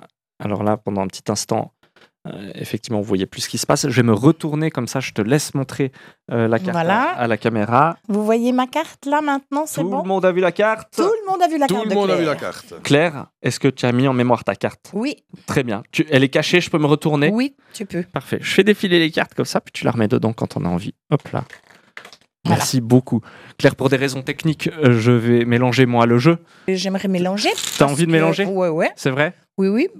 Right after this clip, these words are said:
Speaker 1: Alors
Speaker 2: Parce que
Speaker 1: <laughs> Ok.
Speaker 2: Comme
Speaker 1: Voilà.
Speaker 2: ça, vraiment, euh, voilà, hein. Bon, je mélange pas aussi bien que toi,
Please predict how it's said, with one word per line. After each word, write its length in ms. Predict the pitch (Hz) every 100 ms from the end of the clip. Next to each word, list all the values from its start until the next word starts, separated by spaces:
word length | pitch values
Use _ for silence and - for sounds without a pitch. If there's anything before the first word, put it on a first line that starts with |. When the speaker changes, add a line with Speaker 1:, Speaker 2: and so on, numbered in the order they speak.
| -
Speaker 1:
Alors 220 | 170 190
Speaker 2:
Parce 380 | 214 285 285 254
que 320 | 170 160 160
Speaker 1:
<laughs> 720 | 196 _ _ _ 190 202 208
Ok. 200 | 427 - 381 440 _ _ - - -
Speaker 2:
Comme 140 | 202
Speaker 1:
Voilà. 320 | 196 202 311
Speaker 2:
ça, 80 | -
vraiment, 540 | 208 202 226 269 349 -
euh, 320 | 196 202 190
voilà, 400 | 185 320 240 147 185
hein. 40 | 294 - -
Bon, 220 | 208 196
je 120 | 180
mélange 300 | 190 185 196
pas 140 | - 285
aussi 220 | 277 254
bien 200 | 220 226
que 60 | 220
toi, 340 | 226 233 311